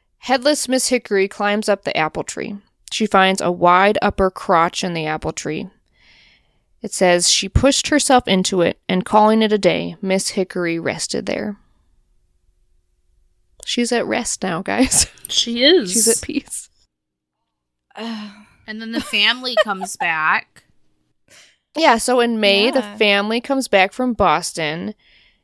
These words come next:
Speaker 1: and Anne and her friend Timothy of the next farm, they're outside talking, and Anne is remembering Miss Hickory, and she's sad that she's gone.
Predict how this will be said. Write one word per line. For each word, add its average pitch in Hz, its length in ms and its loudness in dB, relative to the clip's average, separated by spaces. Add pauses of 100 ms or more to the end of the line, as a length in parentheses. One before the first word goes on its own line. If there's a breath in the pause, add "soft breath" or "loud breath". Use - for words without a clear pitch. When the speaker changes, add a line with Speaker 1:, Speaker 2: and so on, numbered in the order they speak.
(180)
Speaker 1:
and 196 260 0
Anne 185 500 2
and 214 200 -2
her 196 160 2
friend 180 760 -2
Timothy 233 520 0
of 202 120 -6
the 185 100 -4
next 196 320 -8
farm, 202 500 -10 (920 soft breath)
they're 214 120 4
outside 190 420 0
talking, 160 520 -6
and 175 120 -6
Anne 175 220 -2
is 180 160 -4
remembering 180 560 0
Miss 175 200 -4
Hickory, 175 400 -2
and 180 120 -2
she's 196 220 0
sad 202 300 4
that 208 120 -2
she's 214 240 -6
gone. 165 640 -2